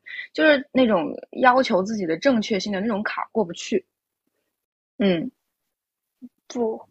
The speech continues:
Speaker 2: 我觉得王诗晴没有这种反思的。就是你不觉得那个老纪的逻辑很吓人吗？就，就是我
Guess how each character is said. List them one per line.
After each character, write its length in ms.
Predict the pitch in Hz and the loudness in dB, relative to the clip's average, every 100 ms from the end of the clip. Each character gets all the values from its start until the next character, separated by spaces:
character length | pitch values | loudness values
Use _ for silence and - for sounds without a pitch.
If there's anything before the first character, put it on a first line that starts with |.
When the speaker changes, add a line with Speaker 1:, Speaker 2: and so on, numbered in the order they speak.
| - | -4
Speaker 2:
我 180 | 254 240 | 0 2
觉 100 | 254 | 4
得 140 | 247 | 6
王 260 | 240 233 240 | 6 4 4
诗 160 | 254 | 0
晴 220 | 254 233 | 0 -2
没 120 | 220 220 | 2 4
有 140 | 214 220 | 4 2
这 120 | 220 | -2
种 200 | 208 202 | 0 -2
反 320 | - 233 226 | 0 -2 -2
思 380 | - - - - | -10 -16 -8 -6
的。 200 | - 269 _ _ _ _ _ _ - _ _ _ _ _ | -4 -6 _ _ _ _ _ _ -20 _ _ _ _ _
就 80 | 311 | 4
是 180 | 302 262 | 4 6
你 140 | 277 | 6
不 160 | 254 311 | 6 6
觉 160 | 269 254 | 8 8
得 260 | 254 262 254 | 6 4 0
那 200 | 302 285 | 2 4
个 240 | 262 240 - _ _ | 4 2 -6 _ _
老 280 | 269 262 240 | 0 2 2
纪 220 | - 320 | -2 2
的 120 | 277 | 4
逻 220 | 247 233 247 | 4 2 0
辑 200 | 240 240 | -2 -4
很 240 | 240 214 | -4 -10
吓 320 | - 277 240 | -4 -2 0
人 220 | 214 214 | -2 -4
吗？ 160 | 214 233 _ _ _ | -6 -10 _ _ _
就， 120 | - 302 _ _ _ _ _ - | -4 -4 _ _ _ _ _ -2
就 100 | 285 | 0
是 240 | - 262 - - _ _ _ - | 4 2 2 -20 _ _ _ 0
我 400 | 277 254 226 208 | 6 8 6 -2